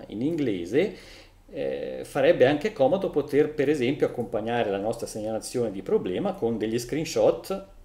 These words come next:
in lingua inglese, perché no? È vero che di solito i menu,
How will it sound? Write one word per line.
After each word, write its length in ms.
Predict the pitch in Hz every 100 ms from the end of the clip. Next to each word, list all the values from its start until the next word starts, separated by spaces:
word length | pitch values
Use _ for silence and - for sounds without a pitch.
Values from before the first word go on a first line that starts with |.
| -
in 180 | 135
lingua 560 | 110 113 131 151 160 - - -
inglese, 560 | 120 104 143 214 95
perché 280 | 87 - -
no? 260 | 165 107 - - - - - - - - - - -
È 220 | 151 135
vero 400 | 127 139 185 190
che 300 | - 135 160
di 100 | -
solito 400 | 120 123 147 156
i 60 | 143
menu, 520 | 113 104 120 160 160